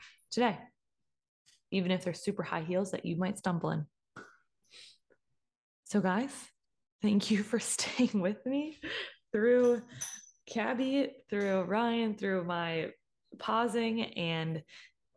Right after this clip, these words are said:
recollecting my thoughts. I still feel like this is a good one because of that. Go back to that tingling set part. That was, that was the moment. That was it.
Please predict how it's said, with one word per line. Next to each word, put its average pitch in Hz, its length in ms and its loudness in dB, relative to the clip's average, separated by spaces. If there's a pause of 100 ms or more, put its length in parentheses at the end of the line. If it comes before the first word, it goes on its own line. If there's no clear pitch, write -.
(640)
recollecting 226 920 0
my 208 140 2
thoughts. - 720 -2 (2250)
I 185 80 -6
still - 220 -6
feel 185 260 -4
like - 220 -8
this - 200 -12
is 180 100 -10
a 175 60 -8
good 175 180 -4
one 170 320 -2 (1120)
because 175 280 0
of 185 80 2
that. 175 380 -2
Go 180 140 2
back 190 260 0
to - 60 -6
that 175 180 0
tingling 170 380 0
set - 220 -10 (120)
part. 156 340 -4
That 175 240 0
was, 175 220 0
that 165 220 0
was 170 140 0
the 170 100 -6
moment. 156 400 -2
That 160 160 0
was 165 160 -2
it. 156 240 -2